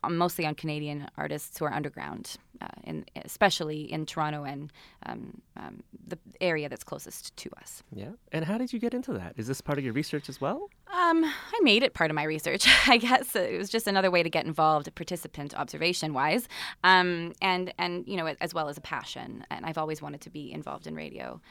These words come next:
Speaker 1: Uh, so, uh, actually, my dad was, uh, part of C B C for a while. He,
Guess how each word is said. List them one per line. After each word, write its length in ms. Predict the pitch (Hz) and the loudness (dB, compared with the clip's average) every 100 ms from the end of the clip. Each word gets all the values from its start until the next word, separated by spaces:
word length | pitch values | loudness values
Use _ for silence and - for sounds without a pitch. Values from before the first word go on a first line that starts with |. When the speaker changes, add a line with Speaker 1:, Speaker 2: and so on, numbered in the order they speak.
| - - - | -20 -20 -12
Speaker 1:
Uh, 260 | - - - 165 _ _ _ - | -8 -8 -10 -16 _ _ _ -18
so, 400 | - 165 147 - - | -4 -2 -2 -8 -8
uh, 80 | - | -4
actually, 280 | 196 - 180 | -2 0 0
my 100 | 160 | 0
dad 240 | 160 156 | 0 0
was, 240 | 147 151 - | -2 -8 -6
uh, 120 | 143 - | -6 -4
part 160 | 170 151 | -4 -4
of 80 | |
C 120 | - 160 | -4 -8
B 80 | |
C 240 | 151 - 151 | -8 -8 -8
for 140 | - | -8
a 80 | 151 | -6
while. 160 | 143 143 | -6 -8
He, 200 | 151 | -10